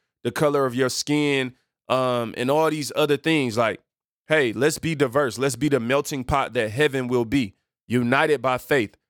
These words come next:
These are the things that I believe. I literally believe this stuff. Doesn't mean that I execute it all perfectly or I don't have shortcomings. It just means that this is genuinely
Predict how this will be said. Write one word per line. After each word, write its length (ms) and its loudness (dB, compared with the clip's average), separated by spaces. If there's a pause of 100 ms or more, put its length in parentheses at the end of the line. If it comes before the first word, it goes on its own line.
(160)
These 320 0
are 120 2
the 80 -4
things 320 -2
that 100 2
I 100 4
believe. 440 -2
I 140 2
literally 520 0
believe 400 -4
this 160 -2
stuff. 320 0 (340)
Doesn't 280 0
mean 140 -2
that 100 2
I 180 2
execute 480 -2
it 80 2
all 160 4
perfectly 560 -4
or 140 4
I 140 4
don't 160 -4
have 200 0
shortcomings. 640 0
It 140 0
just 220 -2
means 240 0
that 140 -2
this 180 -2
is 120 -4
genuinely 600 -2